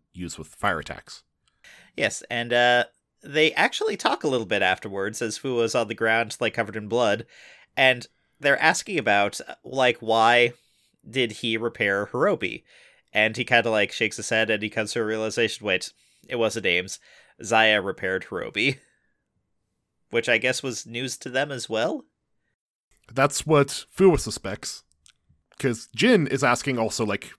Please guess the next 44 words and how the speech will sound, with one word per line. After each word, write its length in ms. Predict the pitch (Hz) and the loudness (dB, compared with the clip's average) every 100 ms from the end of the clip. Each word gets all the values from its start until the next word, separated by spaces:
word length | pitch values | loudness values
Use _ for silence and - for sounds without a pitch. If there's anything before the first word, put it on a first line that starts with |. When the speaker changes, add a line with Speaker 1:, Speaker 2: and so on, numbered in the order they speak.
| _ | _
Speaker 1:
"Hey, 200 | 143 110 | -2 0
I 100 | 120 | 0
want 200 | 110 107 | -2 -2
Horobi's 320 | 110 98 92 | -4 -6 -8
key," 400 | - - 85 71 - | -8 -6 -6 -8 -12
like, 180 | 90 - | -10 -8
his, 200 | 101 - | -8 -8
his 180 | 104 | -10
little 200 | 107 95 _ | -10 -12 _
poison 320 | - 123 110 104 | -4 -2 -2 -6
key 180 | 107 104 | -8 -8
that 140 | 95 | -8
he 100 | 101 | -10
become, 440 | - - 104 92 - - | -12 -12 -12 -12 -16 -12
can 140 | 117 | -10
become 240 | 92 - 95 | -10 -10 -10
the 180 | 85 85 | -10 -8
Scorpion 420 | - 113 92 78 | -6 -6 -6 -10
with. 240 | 80 - _ _ _ _ _ _ _ _ _ _ - | -14 -18 _ _ _ _ _ _ _ _ _ _ 0
Speaker 2:
Uh, 360 | 151 156 151 | 4 6 6
but 180 | 147 131 | 4 2
anyway, 360 | 113 95 71 - - | 2 -2 -6 -8 -2
uh, 240 | 143 131 | 2 4
back 240 | 143 165 | 6 4
at 80 | 175 | 2
the 140 | 165 127 | -6 -2
fight, 440 | 117 107 117 - | 2 4 2 0
and 240 | 107 107 | -2 0
I 140 | - 143 | 0 -2
do 160 | 165 | -2
think 240 | 214 208 - | -2 -4 -2
we 100 | 135 | -4
skipped 300 | - 196 - | -4 -8 -4
a 40 | |
little 220 | 117 110 | -2 -2
something, 320 | - 113 117 104 | -2 -4 -4 0
Harry, 240 | 113 123 | 2 2
because, 520 | 123 113 117 107 104 - _ | 0 0 0 0 -2 -10 _
uh, 200 | 135 127 | -2 0
before 260 | 117 - 156 | -2 -4 -2
they 100 | 160 | 0
cut 200 | 160 147 | 0 -2
the 60 | 135 | -2
scene, 480 | - 170 113 117 | -2 2 2 0